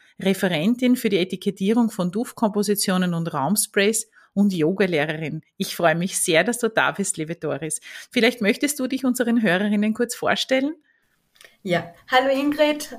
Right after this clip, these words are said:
Speaker 2: Ähm, danke schön im Ersten für die Einladung. Ich freue mich sehr, dass ich da heute mit dabei bin. Ja, wie schon gesagt, ich bin, ich bin Chemikerin grundsätzlich von meiner beruflichen,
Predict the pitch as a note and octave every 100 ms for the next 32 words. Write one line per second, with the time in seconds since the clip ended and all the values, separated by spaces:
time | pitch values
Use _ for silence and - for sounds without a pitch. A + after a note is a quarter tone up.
0 | - G#3 A3 A3 A3 F3+ C4 F#4+ F#4 C#4
1 | B3+ G#3 A#3 A#3 - C4 D4+ C#4 F3 A3+
2 | A#3+ A#3 B3 B3+ A3 E3+ F#3+ G3 E3 F3
3 | G3+ A3 G#3 G3 G3 G#3+ G#3+ G#3 G3 F3
4 | D#3+ E3 B3+ D4+ D4+ - - - - -
5 | - F#3 - - G#3+ B3 D4 B3+ B3+ A3+
6 | D#4 A#3 A#3+ A#3 A3 G#3 - A3+ - A#3
7 | D#4+ D#4+ D#4+ D4+ C#4+ C#4+ D#4+ D4 C4+ C#4+
8 | C#4 B3+ B3 B3 B3 B3 B3 _ _ -
9 | C4+ A#3 D4+ - C#4+ C#4 C#4 C4+ C4+